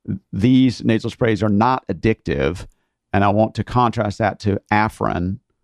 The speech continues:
or oxymetazoline, which is a generic Afrin, which is a wonderful drug for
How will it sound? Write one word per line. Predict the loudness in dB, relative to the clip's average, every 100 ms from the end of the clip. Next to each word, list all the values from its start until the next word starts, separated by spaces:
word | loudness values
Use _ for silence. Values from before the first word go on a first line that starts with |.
| _ _ _
or | 0
oxymetazoline, | 2 0 -2 -2 0 0 0 -2 -2 -2
which | -4
is |
a | -8
generic | -4 0 2 2 -2
Afrin, | -6 -4 -6 -8 _ _ _ _ _
which | 0 2
is | 0
a | 0
wonderful | 2 2 2 0 -4
drug | -2 0 0 0
for | -2 -2 -2